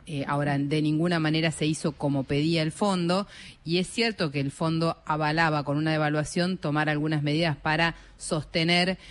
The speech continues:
eh, a los sectores más vulnerables que siempre salen afectados en esa situación. Claramente no este pa-, este plan platita que está rompiendo todos los acuerdos de, eh, compromiso fiscal, eh, para el año.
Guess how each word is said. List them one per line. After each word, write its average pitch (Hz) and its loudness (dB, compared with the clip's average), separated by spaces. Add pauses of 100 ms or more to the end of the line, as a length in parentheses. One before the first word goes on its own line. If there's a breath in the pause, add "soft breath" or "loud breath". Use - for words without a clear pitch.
(160 loud breath)
eh, 143 0
a 156 -2
los 147 -2
sectores 156 -2
más 151 0
vulnerables 160 2
que 135 -6 (220)
siempre 151 0
salen 151 0
afectados 147 -2
en 156 2
esa 156 -2
situación. 165 0 (320 loud breath)
Claramente 156 2
no 160 0
este 147 -6
pa-, 139 -2
este 151 -4
plan 160 0
platita 160 0
que 139 -6
está 143 -2 (220 loud breath)
rompiendo 165 0
todos 151 0
los 143 -2
acuerdos 151 -2
de, 147 0 (280 loud breath)
eh, 135 -2
compromiso 147 0
fiscal, 147 -2
eh, 139 -4
para 135 -2
el 135 0
año. 131 -2